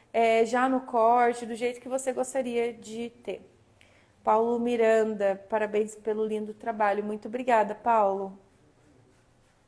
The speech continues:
A prótese com trança, o período de manutenção é maior?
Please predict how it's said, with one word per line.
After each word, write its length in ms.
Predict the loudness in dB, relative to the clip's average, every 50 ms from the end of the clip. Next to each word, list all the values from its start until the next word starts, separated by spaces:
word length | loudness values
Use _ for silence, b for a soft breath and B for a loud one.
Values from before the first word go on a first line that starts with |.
| _ b b b b b b b b b b b b _
A 140 | 0 0 0
prótese 560 | 2 4 6 6 6 6 4 0 -4 -4 -4
com 320 | -2 0 -2 -2 0 -2 -4
trança, 920 | 0 2 6 8 8 8 8 6 4 2 -2 0 2 4 4 6 6 4
o 100 | 2 2
período 540 | 2 2 2 2 2 0 0 0 0 -2
de 100 | -2 -2
manutenção 680 | -2 0 0 0 0 0 0 -2 -4 -4 -2 -2 0 0
é 80 | 0 0
maior? 760 | -2 -2 -2 2 4 6 8 10 10 8 8 4 2 -2